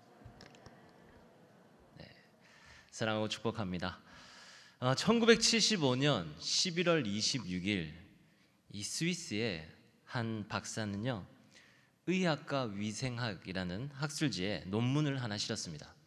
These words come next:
근데 그 논문의 제목이 뭐냐면, "고아가 세계를 주도한다"라는 제목이었어요. 그의 논문에는 삼백 여 명이 넘는 아주 역사적으로 위대한 인물, 역사적으로 많은 영향력을 끼쳤던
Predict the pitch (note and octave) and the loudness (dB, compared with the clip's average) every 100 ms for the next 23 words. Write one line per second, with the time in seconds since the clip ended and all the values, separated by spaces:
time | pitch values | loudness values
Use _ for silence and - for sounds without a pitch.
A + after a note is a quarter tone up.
0 | _ - - - E3 D#3+ F3 D3+ E3+ D#3 | _ -20 -20 -2 2 6 8 8 6 6
1 | D3+ D#3 D#3 G#2+ F2 F2+ A#2+ E2 - - | 6 6 6 4 2 0 0 0 -6 -18
2 | - - _ _ - A2+ C3 C#3+ C3+ C3 | -20 -20 _ _ -4 2 6 6 4 2
3 | E3+ F3 - - D3 C3+ C3+ B2+ F3+ F3+ | 0 -4 -4 0 0 2 0 -2 -4 -6
4 | - - A2+ A#2+ G#2+ G2 E2+ - G2 C#3+ | -8 -6 -2 0 0 -2 -4 -6 -4 -4
5 | C#3+ G#2+ D#2+ - - - - _ _ _ | -4 -6 -8 -12 -14 -16 -20 _ _ _
6 | _ _ _ - - - - - - - | _ _ _ -20 -18 -18 -20 -20 -20 -20
7 | - _ - - G#3 G#3+ F3+ F3+ F3 D#3 | -20 _ -20 6 10 12 10 10 8 6
8 | D#3 B2+ - B3+ A#3+ G#3+ D3 B2+ B2+ B2+ | 4 0 -2 0 4 4 4 0 0 -2
9 | B2+ B2+ B2+ B2 F#2+ F#2+ B2 C3 D3 A2 | -2 0 0 0 0 0 0 2 2 0
10 | E2 C#2+ - - - - C#3 C#3+ B2 A#2+ | -4 -10 -16 -18 -18 -8 -8 -4 0 -2
11 | - - G3+ E3+ D#3 C3+ B2+ A2 C#3+ E3+ | -2 0 2 2 2 0 -2 2 2 4
12 | D3+ F#2+ D2 C#2 G#2 E2+ D#2 - G#2+ B2 | 2 2 -4 -8 -6 -6 -10 -12 -4 -2
13 | - E3+ D3+ C#3+ C#3 C#3+ F#2+ - A2 D3 | 2 2 2 2 2 2 0 -4 -4 0
14 | F#3 E3+ B2+ C#3+ D3 C3 A#2+ - B2+ A#2+ | 2 4 4 4 2 0 -4 -6 -6 -6
15 | - D#3 G#3 | -2 -2 -2